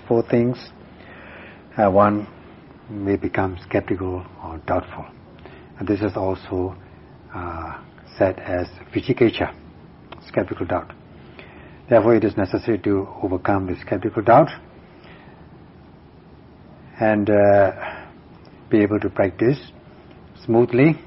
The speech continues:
consistently, precisely, and, uh, be able to realize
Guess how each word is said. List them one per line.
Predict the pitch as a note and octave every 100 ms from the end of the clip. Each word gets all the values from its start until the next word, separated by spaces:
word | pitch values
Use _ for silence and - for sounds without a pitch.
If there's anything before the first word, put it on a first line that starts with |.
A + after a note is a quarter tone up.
| -
consistently, | G2+ - A2 - A2 G#2+ C#3+ D#3 -
precisely, | - F2+ G#2+ G2 F#2+ F2 - - - - - - - - - - - - - - - - - - - - - - -
and, | G#2 G2+
uh, | G2+ G2 F#2+ - - -
be | G2
able | G2 G2
to | F2 G2+ E2+ E2 - - - - - - - -
realize | G#2 G#2 A2+ G2+ F2+ - - - -